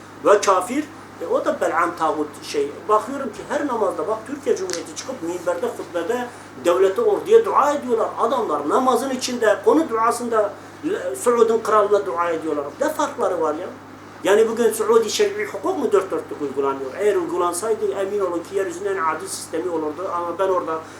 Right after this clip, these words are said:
öyle adil bir şeyler görmedim. Görmediğimi de çok iyi biliyorum. Aynı keza Resulullah aleyhissalatü vesselam, "Şayet hava kapalı olursa görüldüğünü kabul edin." Yani yirmi dokuz olarak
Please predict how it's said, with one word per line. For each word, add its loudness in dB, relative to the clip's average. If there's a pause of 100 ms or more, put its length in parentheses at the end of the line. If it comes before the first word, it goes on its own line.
(140)
öyle 2
adil 4
bir -6
şeyler -2
görmedim. 0 (100)
Görmediğimi 0
de 0
çok 0
iyi -4
biliyorum. -6 (440)
Aynı 6
keza 2
Resulullah 2
aleyhissalatü 4
vesselam, -2
"Şayet -2
hava 0
kapalı 0
olursa -2
görüldüğünü -4
kabul -2
edin." 0
Yani 0
yirmi 2
dokuz -4
olarak -2